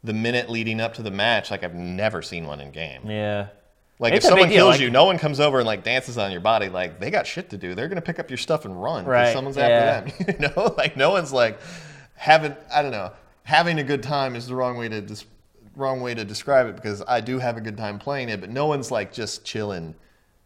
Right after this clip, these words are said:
Speaker 1: playing pub G. It's all very serious.
Speaker 2: The
Speaker 1: And
Speaker 2: other
Speaker 1: I
Speaker 2: thing
Speaker 1: get
Speaker 2: I
Speaker 1: that
Speaker 2: would say,
Speaker 1: there's
Speaker 2: too, is
Speaker 1: fun
Speaker 2: that
Speaker 1: there.
Speaker 2: I'm better at Fortnite than I am at pub G.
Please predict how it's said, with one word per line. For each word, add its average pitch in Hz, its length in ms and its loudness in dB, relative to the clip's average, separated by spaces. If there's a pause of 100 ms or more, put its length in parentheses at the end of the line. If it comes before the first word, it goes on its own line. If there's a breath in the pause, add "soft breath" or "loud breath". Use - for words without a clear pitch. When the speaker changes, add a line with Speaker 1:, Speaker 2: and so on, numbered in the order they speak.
(160)
Speaker 1:
playing 104 320 -4
pub 92 220 -8
G. 95 240 -10
It's 92 120 -10
all 113 140 -2
very 98 260 -6
serious. 87 680 -14
Speaker 2:
The 175 100 4
Speaker 1:
And 254 80 12
Speaker 2:
other 415 60 6
Speaker 1:
I - 40 4
Speaker 2:
thing 359 100 4
Speaker 1:
get 277 80 6
Speaker 2:
I 247 40 10
Speaker 1:
that 226 40 8
Speaker 2:
would 208 120 4
say, 214 100 2
Speaker 1:
there's 175 120 2
Speaker 2:
too, 165 200 0
is 147 100 2
Speaker 1:
fun 151 100 -2
Speaker 2:
that 139 120 2
Speaker 1:
there. 78 100 -8
Speaker 2:
I'm 139 360 0
better 123 400 6
at 117 320 0
Fortnite 110 480 -4
than 110 140 -6
I 104 120 -4
am 107 340 -6
at 101 380 -4
pub 101 260 -4
G. 90 340 -10